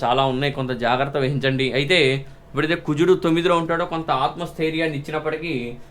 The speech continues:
ఆస్తుల విషయంలో చిన్న చిన్న ఇబ్బందులు పెడుతుంటాడు, కొంత జాగ్రత్త వహించండి. ఇక్కడ చూసినట్టయితే దశమంలో గురువు, ఎప్పుడైతే దశమంలో గురువు ఉంటాడో చక్కటి అనుగ్రహాన్ని ఇస్తాడు.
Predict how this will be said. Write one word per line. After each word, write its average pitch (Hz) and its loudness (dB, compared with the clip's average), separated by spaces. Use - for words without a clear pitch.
ఆస్తుల 185 2
విషయంలో 175 -2
చిన్న 156 -4
చిన్న 156 0
ఇబ్బందులు 147 0
పెడుతుంటాడు, 131 -2
కొంత 135 -6
జాగ్రత్త 123 0
వహించండి. 113 -4
ఇక్కడ 151 2
చూసినట్టయితే 165 2
దశమంలో 190 4
గురువు, 147 0
ఎప్పుడైతే 165 0
దశమంలో 180 4
గురువు 160 4
ఉంటాడో 156 4
చక్కటి 165 -4
అనుగ్రహాన్ని 143 0
ఇస్తాడు. 123 -2